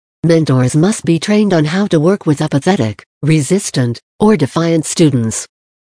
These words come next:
They also need to understand the legal constraints and requirements concerning confidentiality, safety, and accountability for themselves and their mentees. Personally, they need to know how to establish appropriate,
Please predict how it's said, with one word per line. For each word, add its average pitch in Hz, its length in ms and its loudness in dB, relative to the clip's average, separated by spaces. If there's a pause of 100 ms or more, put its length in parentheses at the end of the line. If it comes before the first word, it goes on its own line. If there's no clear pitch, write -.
They 190 200 2
also 214 320 2
need 135 260 2
to 175 120 0
understand 175 580 -2
the 165 120 0
legal 190 320 0
constraints 226 640 -2
and 170 140 2
requirements 170 760 0
concerning 202 560 0
confidentiality, 151 1160 0 (200)
safety, 147 640 -2 (180)
and 156 200 4
accountability 143 920 0
for 160 200 2
themselves 131 640 0
and 143 160 0
their 170 140 0
mentees. 143 520 -2 (500)
Personally, 131 560 0 (200)
they 175 160 2
need 233 240 2
to 190 100 2
know 214 220 2
how 185 180 0
to 170 140 0
establish 151 600 0
appropriate, 147 640 -2